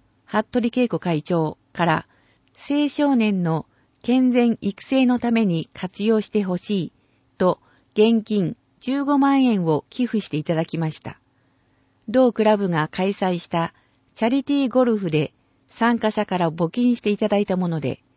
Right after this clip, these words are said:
青少年育成坂東市民会議などの活動に対し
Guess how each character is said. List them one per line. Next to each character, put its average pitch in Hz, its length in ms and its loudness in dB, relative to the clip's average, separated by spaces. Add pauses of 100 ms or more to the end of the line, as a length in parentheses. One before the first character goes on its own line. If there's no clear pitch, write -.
(400)
青 247 320 2
少 240 260 2
年 175 320 -2
育 170 220 -6
成 190 360 -2 (140)
坂 226 220 2
東 233 260 2
市 - 160 -6
民 262 240 2
会 254 240 -2
議 226 80 0
な 190 140 -2
ど 160 100 -4
の 156 220 -4 (300)
活 208 260 -4
動 208 180 2
に 196 140 -2
対 190 220 -2
し 147 260 -8